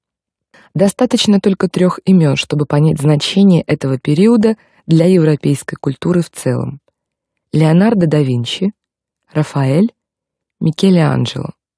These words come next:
В сознании потомков эти три вершины, по образному определению Дмитриевой, образуют единую горную цепь, олицетворяя главные ценности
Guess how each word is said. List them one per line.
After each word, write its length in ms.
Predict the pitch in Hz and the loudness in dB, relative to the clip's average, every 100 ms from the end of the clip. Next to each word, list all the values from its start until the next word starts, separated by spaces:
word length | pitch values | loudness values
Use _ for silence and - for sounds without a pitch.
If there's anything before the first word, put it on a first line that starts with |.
| _ _ _ _ _ _ _ _ | _ _ _ _ _ _ _ _
В 60 | |
сознании 600 | - 160 151 147 139 135 | -2 0 2 2 2 0
потомков 760 | - 160 - 240 262 - - _ _ _ _ - | -2 -8 -2 0 0 -2 -12 _ _ _ _ -4
эти 200 | 208 190 | -2 -2
три 220 | 180 185 | 0 2
вершины, 680 | 160 - - 262 247 147 - _ _ _ | 2 -2 0 2 2 2 -6 _ _ _
по 100 | 156 | -2
образному 640 | 156 175 151 139 147 139 | 0 0 0 0 -2 -2
определению 720 | - 156 147 147 147 135 127 127 | -4 -6 -2 0 2 2 0 0
Дмитриевой, 720 | 143 226 190 139 131 - _ _ _ _ - | 2 2 2 -2 -4 -8 _ _ _ _ -4
образуют 640 | 156 160 160 185 196 165 | 0 2 2 2 0 0
единую 580 | 170 160 214 214 190 170 | 0 2 4 4 2 2
горную 420 | 170 175 170 175 | 2 2 2 0
цепь, 360 | - - - _ _ _ _ _ _ | -4 -6 -6 _ _ _ _ _ _
олицетворяя 800 | 160 160 - - 151 160 190 185 | -2 -2 -4 -6 -2 0 2 0
главные 580 | 147 151 160 185 170 147 | 0 0 0 2 2 0
ценности 720 | - - 208 202 - - 160 | -2 0 4 4 0 -4 -4